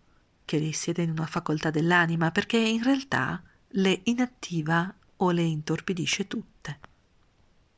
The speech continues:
Insomma, una brutta bestia, fatta di fuoco e di ombra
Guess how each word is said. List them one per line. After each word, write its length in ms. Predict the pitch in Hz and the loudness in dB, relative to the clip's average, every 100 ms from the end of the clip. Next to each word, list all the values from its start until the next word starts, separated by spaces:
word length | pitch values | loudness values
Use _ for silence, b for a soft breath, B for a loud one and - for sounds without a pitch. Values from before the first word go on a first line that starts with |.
| _ _ - | _ _ -6
Insomma, 600 | 190 156 170 151 156 - _ _ _ _ _ _ - - _ | -2 0 0 0 -4 -8 _ _ _ _ _ _ -20 -20 _
una 220 | 196 170 | 0 2
brutta 340 | 165 190 185 185 | 2 0 0 -2
bestia, 520 | - - - - 151 - _ _ - B B B B B B B | -2 -6 -10 -10 -10 -12 _ _ -20 B B B B B B B
fatta 360 | - 233 233 | 0 2 2
di 120 | 196 | 0
fuoco 460 | 180 - 254 294 - | 0 4 6 6 4
e 40 | |
di 160 | 247 180 | 2 4
ombra 440 | 165 165 170 143 | 2 2 0 -2